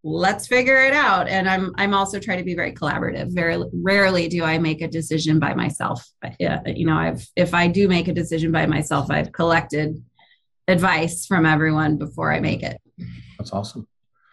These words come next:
Speaker 2: That's good. Yeah, you guys just working within those toxic departments or, or businesses, that's gotta wear on you. You know, you, you need the support of each other to come back and say, you know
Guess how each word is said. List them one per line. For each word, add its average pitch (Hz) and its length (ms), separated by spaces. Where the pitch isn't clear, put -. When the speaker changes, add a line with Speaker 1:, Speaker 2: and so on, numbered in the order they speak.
Speaker 2:
That's - 140
good. 123 220
Yeah, 135 240
you 135 260
guys 127 380
just 135 200
working 143 360
within 117 640
those 110 340
toxic 120 440
departments 113 680
or, 104 80
or 101 440
businesses, 120 580
that's 160 220
gotta 123 280
wear 117 320
on 90 140
you. 82 180
You 113 80
know, 104 80
you, 107 180
you 120 240
need 156 380
the 120 80
support 110 440
of 98 120
each 104 160
other 95 220
to 104 100
come 104 160
back 95 280
and 90 100
say, 95 200
you 92 200
know 92 260